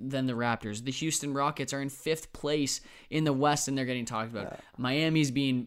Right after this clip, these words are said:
Speaker 1: praised like
Speaker 2: Oh my
Speaker 1: nobody's
Speaker 2: gosh.
Speaker 1: business. The Celtics are being praised. People saying that they should maybe have three All-Stars. Miami Heat having two All-Stars.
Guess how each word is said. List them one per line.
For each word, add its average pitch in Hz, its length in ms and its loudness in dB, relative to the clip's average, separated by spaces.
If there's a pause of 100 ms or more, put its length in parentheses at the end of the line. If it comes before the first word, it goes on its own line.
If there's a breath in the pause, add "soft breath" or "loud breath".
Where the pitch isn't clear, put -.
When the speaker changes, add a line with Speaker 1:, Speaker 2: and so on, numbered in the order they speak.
Speaker 1:
praised 117 400 -2
like 113 200 -2
Speaker 2:
Oh 120 60 -4
my 127 160 -2
Speaker 1:
nobody's 120 400 2
Speaker 2:
gosh. 120 80 0
Speaker 1:
business. 120 360 2
The 127 120 -2
Celtics 156 500 6
are 139 80 0
being 131 240 2
praised. 120 400 -2 (360 soft breath)
People 143 240 4
saying 143 260 0
that 139 140 2
they 143 100 4
should 147 160 2
maybe 147 200 2
have 139 160 2
three 160 220 2
All-Stars. 123 580 0 (380 soft breath)
Miami 156 360 4
Heat 170 400 -2
having 139 280 -2
two 139 200 0
All-Stars. 117 500 0